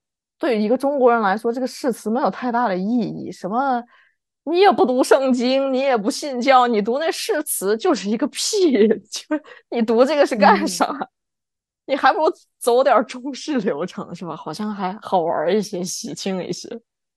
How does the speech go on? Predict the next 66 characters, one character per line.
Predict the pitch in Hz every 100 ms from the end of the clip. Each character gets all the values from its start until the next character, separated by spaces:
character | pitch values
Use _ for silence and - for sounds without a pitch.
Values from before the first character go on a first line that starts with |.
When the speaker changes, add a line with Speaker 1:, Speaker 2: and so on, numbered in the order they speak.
| _ _ _
Speaker 1:
反 | - 151
正 | 165
我 | 160
感 | 180 139
觉 | 147 143 156
我 | 147
是， | 147 170 170
Speaker 2:
嗯。 | 156 _ _
Speaker 1:
我 | 170
看 | 170 262
电 | 240
影 | 214 151
当 | 175
然 | 190
喜 | 156
欢 | 156
西 | - 175
式 | 175 -
的 | 175
了， | 127
感 | 165 156
觉 | 170
很 | 190 -
煽 | - 160
情， | 165 - - -
是 | 170
吧？ | 165 156 - _ _ -
大 | 196
家 | 190 185
都 | 180
是 | 180 196
什 | 190
么 | 165 170
戴 | 285
上 | 240 233 196
钻 | 254 254
戒， | 196 247
咔 | - - 233
嚓 | - 202
一 | 233
个 | 226 247
kiss， | - 254 214 - 214
然 | 190 -
后 | - 285
结 | 233 - -
束。 | - 247 208 - - _
但 | - 403
是 | 330
我 | 349 269
觉 | 226 262 233
得， | 254 - _
Speaker 2:
<laughs> | _ -
Speaker 1:
如 | 285
果 | 320
说 | 254 269
这 | 269
个 | 294 269
是 | 262 254 -
一 | 208
对 | 247 285
新 | 294 254
人， | 262 233
是 | 254
中 | 233 240
国 | 247 202
人 | 160 147